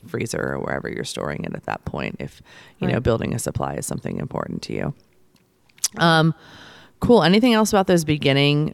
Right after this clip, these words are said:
Speaker 1: weeks? It's, breastfeeding is natural, but it's not easy. And anybody who tells you that it's easy either had a really, really good go at it or had really, really good support.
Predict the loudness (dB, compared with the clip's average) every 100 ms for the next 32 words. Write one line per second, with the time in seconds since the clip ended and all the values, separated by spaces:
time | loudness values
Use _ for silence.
0 | -6 -2 0 0 -2 -6 -6 -8 _ _
1 | _ _ 0 2 0 -8 _ -10 -4 2
2 | 4 4 4 4 4 4 4 4 0 -6
3 | 0 2 4 2 2 2 4 4 2 -2
4 | -6 -8 2 4 4 2 2 4 4 0
5 | -2 -2 -8 -4 2 4 6 4 4 2
6 | 2 2 2 2 0 -2 -6 -6 -2 2
7 | 2 0 -6 -4 2 4 6 4 4 2
8 | 2 2 0 0 2 2 2 0 2 6
9 | 6 6 4 2 0 0 -2 0 0 0
10 | 0 -2 0 -2 -2 -10 -6 0 0 0
11 | -4